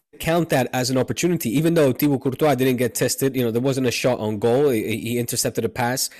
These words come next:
That for me is a clear opportunity, a goal scoring, leading up to a goal scoring opportunity. Um, and, and,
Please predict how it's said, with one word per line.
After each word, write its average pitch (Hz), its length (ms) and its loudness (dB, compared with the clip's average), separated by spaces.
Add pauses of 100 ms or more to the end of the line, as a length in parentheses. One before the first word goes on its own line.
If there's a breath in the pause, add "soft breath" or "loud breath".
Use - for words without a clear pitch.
(160 loud breath)
That 135 240 -2
for 135 120 -2
me 139 220 2
is 117 100 -2
a 110 60 -4
clear 147 340 0
opportunity, 127 600 -2
a 123 60 -4
goal 131 280 0
scoring, 127 580 -2 (300 loud breath)
leading 139 400 2
up 131 80 -10
to 123 180 2
a 117 60 2
goal 123 180 0
scoring 117 340 0
opportunity. 110 800 -6 (500 loud breath)
Um, 135 800 2 (340)
and, 151 500 2 (120)
and, 143 540 0